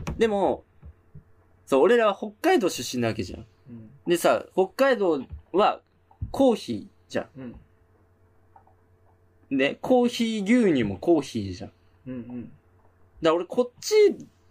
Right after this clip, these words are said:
Speaker 1: が、もうだから貫き通したい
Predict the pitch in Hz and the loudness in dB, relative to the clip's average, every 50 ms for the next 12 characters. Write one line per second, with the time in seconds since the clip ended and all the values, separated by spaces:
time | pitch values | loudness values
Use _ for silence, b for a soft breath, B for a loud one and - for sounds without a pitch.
0 | _ - - _ _ _ _ _ _ - 165 175 247 262 208 135 - - - _ | _ -20 -20 _ _ _ _ _ _ -4 0 2 4 4 4 2 -2 -4 -10 _
1 | _ _ _ _ _ _ _ _ _ _ _ _ _ _ _ _ - 170 156 135 | _ _ _ _ _ _ _ _ _ _ _ _ _ _ _ _ 0 0 2 2
2 | 127 113 117 110 - - - - 170 170 165 160 165 160 - - - - 165 156 | 2 0 0 0 -2 -4 -4 -2 0 2 2 2 0 -2 -6 -8 -4 -2 0 0
3 | 160 160 - - 185 175 151 165 175 139 - - | 0 -2 -2 0 2 2 2 2 2 0 0 -2